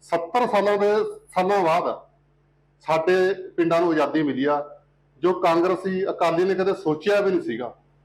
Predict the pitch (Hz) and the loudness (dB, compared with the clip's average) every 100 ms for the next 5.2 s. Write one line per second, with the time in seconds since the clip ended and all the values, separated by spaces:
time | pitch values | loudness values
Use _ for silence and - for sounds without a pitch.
0 | _ - 180 196 254 269 202 190 185 170 | _ 0 0 2 2 2 2 0 0 0
1 | 165 151 165 196 170 165 165 170 139 151 | 0 0 0 2 2 2 0 0 0 -2
2 | 135 113 107 - _ _ _ _ _ - | -2 -4 -6 -10 _ _ _ _ _ -2
3 | 185 196 196 160 175 185 202 - 180 208 | 0 0 0 2 2 2 0 0 0 2
4 | 214 185 180 180 185 170 - - _ _ | 2 2 0 0 -2 -2 -8 -20 _ _
5 | - | -4